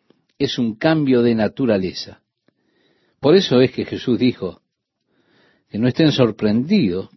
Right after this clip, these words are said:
cuando les digo que no se maravillen, cuando les digo, "Os es necesario nacer otra vez". Él le dijo esto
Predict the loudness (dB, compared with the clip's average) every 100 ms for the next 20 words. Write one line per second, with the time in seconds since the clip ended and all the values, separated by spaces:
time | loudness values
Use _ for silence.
0 | _ -2 0 0 0 0 2 0 -2 -6
1 | -6 -12 _ _ _ _ _ _ _ -2
2 | 0 2 0 2 2 0 0 -4 -10 -12
3 | -16 _ _ _ _ _ _ _ _ _
4 | _ _ _ _ _ -6 -2 0 2 2
5 | 4 2 0 -8 -4 -2 -2 -4 -2 0
6 | 0 -2 -4 -2 2 4 4 2 -10 _
7 | 0 2 2 4 2 2 2 -2 -2